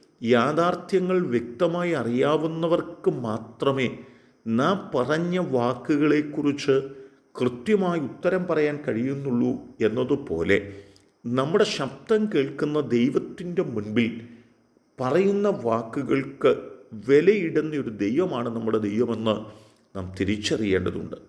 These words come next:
എന്നെ കേൾക്കുന്ന പ്രിയരെ, നമ്മുടെ ജീവിതത്തിനകത്ത് നാം സംസാരിക്കുന്ന വാക്കുകൾ, നാവ് ചെറിയ അവയവമെങ്കിലും ആ നാവ് കൊണ്ട് പറയുന്ന വാക്കുകൾ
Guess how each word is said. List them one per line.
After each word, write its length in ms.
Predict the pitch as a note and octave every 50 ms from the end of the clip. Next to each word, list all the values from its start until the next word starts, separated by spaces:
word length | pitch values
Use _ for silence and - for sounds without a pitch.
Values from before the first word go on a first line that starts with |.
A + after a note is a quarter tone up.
| _ _ -
എന്നെ 140 | G#2 G#2+ B2+
കേൾക്കുന്ന 520 | - - B2+ A2 G#2 G2+ - C3+ A#2 B2
പ്രിയരെ, 680 | B2+ - A#2+ F#2+ F2+ F2 F#2+ G2+ F#2+ F#2+ G2 - - - - - - _ _ _ _ _ - -
നമ്മുടെ 260 | F#2 F2+ F#2 G2 G2+
ജീവിതത്തിനകത്ത് 1080 | F#2+ F#2 F#2+ G2+ G#2 A#2 A2 A#2 A#2 B2 - B2 A#2 C3 A#2 G2+ G#2+ G#2+ - - A2+ A2+ - - - - - - _ _ _ _ _ - A2+
നാം 180 | A2 B2+ D3+
സംസാരിക്കുന്ന 880 | D3 - - B2 - - - C#3 D3 D#3+ D#3+ E3+ D#3+ - F3+ D#3+ E3 E3+
വാക്കുകൾ, 600 | E3 D3+ C#3 B2 B2+ B2+ B2+ - D#3+ C3 A2 - - - - - - - _ _ _ _ _ _ -
നാവ് 280 | A2+ A2+ A#2+ D3 E3+ G3 G3+ G3
ചെറിയ 300 | - E3 D3 D#3 F3+ F#3+
അവയവമെങ്കിലും 1000 | G#3 F#3 D3+ D#3+ E3+ F3 F3 F3+ F3 E3+ E3+ D3 C#3 C#3 D3 C#3+ C3+ - - - - - - - - _ _ _ -
ആ 160 | A2+ C3 E3+
നാവ് 360 | F#3+ F#3 C#3+ C3 D3 F#3+ G3
കൊണ്ട് 260 | F#3 F#3+ F#3+ F#3 F#3
പറയുന്ന 460 | F#3+ - E3+ E3 E3 E3 D#3+ E3+ E3+ F3 D#3 B2
വാക്കുകൾ 560 | G#2 G2+ A2 A#2+ - - - D3+ C#3 D#3+ D3+